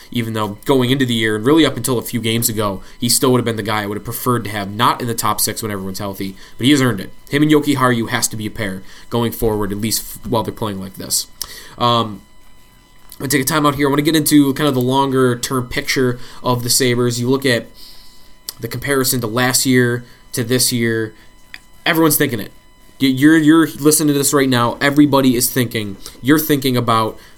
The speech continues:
last year. It's in the back of your head. It has to be. That ten-game win streak. They were first place in November and even s-, the beginning of December maybe, and they just didn't even come close to the playoffs. So that's in the back of everybody's head. But I, there's reasons to th-,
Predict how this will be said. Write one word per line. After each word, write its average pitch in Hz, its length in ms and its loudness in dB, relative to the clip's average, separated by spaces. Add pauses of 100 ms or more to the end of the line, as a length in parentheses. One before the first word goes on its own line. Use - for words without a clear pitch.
last 110 340 0
year. 110 160 0
It's 131 220 0
in 151 80 4
the 143 80 4
back 131 240 2
of 123 100 -2
your 120 120 0
head. 104 240 -6
It 95 80 -12
has 135 300 -2
to 113 80 -4
be. 98 200 -8 (220)
That 120 160 -4
ten-game 131 420 2
win 120 160 0
streak. 120 380 -2
They 120 80 -2
were 110 40 -4
first 131 380 -2
place 120 320 0
in 110 260 -4
November 110 600 -2 (320)
and 110 420 -2 (640)
even 127 220 -2
s-, - 180 -6
the 123 100 -6
beginning 120 260 -2
of 101 40 -4
December 113 360 -2
maybe, 104 360 -4 (480)
and 123 140 -4
they 107 180 -4 (140)
just 127 240 -4
didn't 139 140 0
even 131 120 0
come 131 120 -2
close 135 520 0
to 131 100 -2
the 107 80 -2
playoffs. 98 540 -4 (260)
So - 120 -6
that's 151 200 2
in 160 260 2
the 147 40 0
back 143 240 2
of 139 60 0
everybody's 127 340 2
head. 117 220 -2
But 123 80 -2
I, 143 200 0
there's 175 260 2
reasons 180 420 0
to 165 80 2
th-, 151 160 -6